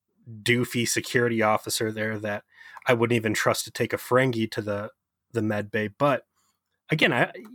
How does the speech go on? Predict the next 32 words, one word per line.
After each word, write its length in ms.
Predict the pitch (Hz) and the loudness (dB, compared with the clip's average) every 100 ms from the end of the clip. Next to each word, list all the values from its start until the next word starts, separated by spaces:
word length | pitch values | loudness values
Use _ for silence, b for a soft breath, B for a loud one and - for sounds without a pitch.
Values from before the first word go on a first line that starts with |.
| 233 160 | -12 -4
this 200 | 196 - | -2 0
seems 260 | - 285 | 0 0
like 120 | 175 | 0
a 60 | 127 | -2
big 220 | 104 127 | -2 -4
fucking 400 | - - 110 107 | -4 -6 -6 -8
deal. 240 | 101 98 95 | -12 -14 -10
I 60 | |
mean, 280 | 123 127 127 - _ _ _ - | -6 -6 -6 -14 _ _ _ 0
I 100 | 190 | 0
cannot 600 | - 226 190 165 151 - | 4 4 6 6 2 0
think 240 | 139 123 | -2 -2
of 200 | 120 117 | -2 -4
a 140 | - 107 | -6 -6
higher 600 | - - 135 139 139 135 | -4 2 4 4 2 0
offense 640 | 117 - 131 110 107 - B B B B B - | -2 -2 0 0 -2 -8 B B B B B 0
in 160 | 120 | 2
Starfleet 840 | 110 - - 127 - - 113 110 - _ _ | 2 2 4 4 2 -2 -4 -4 -8 _ _
than 360 | 113 120 123 120 | 0 2 4 4
just 240 | 117 - - | 0 -2 0
openly 440 | 131 131 131 127 | 2 4 4 4
attacking 840 | 117 - 127 123 - 113 110 113 - _ | 2 2 2 2 2 0 0 -2 -6 _
people 340 | - 120 123 | -4 -2 0
who 240 | 117 113 123 | 2 2 2
have 160 | 120 | -2
come 200 | - 113 | 0 -2
to 80 | 110 | 0
you 100 | 107 | 0
with 160 | 101 113 | -2 -2
open 280 | 104 104 | -6 -6
arms. 380 | 101 98 120 - _ B B B B B B | -12 -14 -16 -18 _ B B B B B B
Um, 520 | - 123 117 110 110 | -2 2 4 2 0